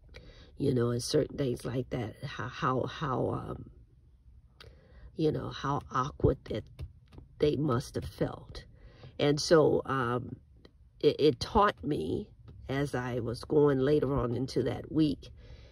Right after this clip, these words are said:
it taught me, um, that it's okay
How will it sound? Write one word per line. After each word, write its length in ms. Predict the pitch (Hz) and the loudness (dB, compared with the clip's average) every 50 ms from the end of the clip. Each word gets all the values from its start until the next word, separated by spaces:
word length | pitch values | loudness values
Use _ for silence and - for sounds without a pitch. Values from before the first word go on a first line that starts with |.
| - - - | -20 -18 -4
it 240 | - 139 135 120 - | -2 -2 -2 -2 -4
taught 400 | - - - 190 190 170 131 - - - - | -10 -8 -6 -2 -2 -2 -2 -2 -6 -12 -8
me, 540 | - 156 156 - - 139 139 135 123 160 151 - - - - | -4 -2 -2 -2 -2 -2 -4 -4 -6 -8 -10 -16 -20 -18 -12
um, 440 | - 139 131 135 131 - - - - - - - - - - - - - - - - 135 | -10 -8 -6 -6 -6 -8 -10 -14 -16 -20 -20 -20 -20 -20 -20 -20 -20 -20 -20 -16 -10 -4
that 480 | 139 147 139 123 104 - - - - - - _ _ _ - - - - - | -2 -2 -2 -2 -4 -8 -10 -16 -20 -20 -20 _ _ _ -20 -20 -20 -14 0
it's 220 | - 156 143 - - | 0 0 2 4 4
okay 800 | 160 160 151 - - - - - 214 202 190 160 - - - - | 4 4 4 2 0 -2 -6 -8 -4 -2 -2 -2 -4 -6 -8 -12